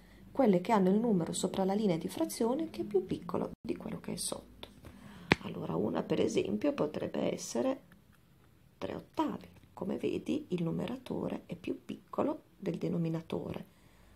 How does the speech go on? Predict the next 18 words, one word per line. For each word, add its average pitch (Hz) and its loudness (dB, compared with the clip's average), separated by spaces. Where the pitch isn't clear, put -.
perché 208 -2
tre 170 4
è 233 -2
più 233 -2
piccolo 170 -2
di 160 0
otto. - -6
Oppure 202 0
un'altra 170 2
potrebbe - -2
essere 233 0
sette - 0
dodicesimi. 180 0
Il 170 -2
numeratore 180 2
è - -4
più - -6
piccolo - -2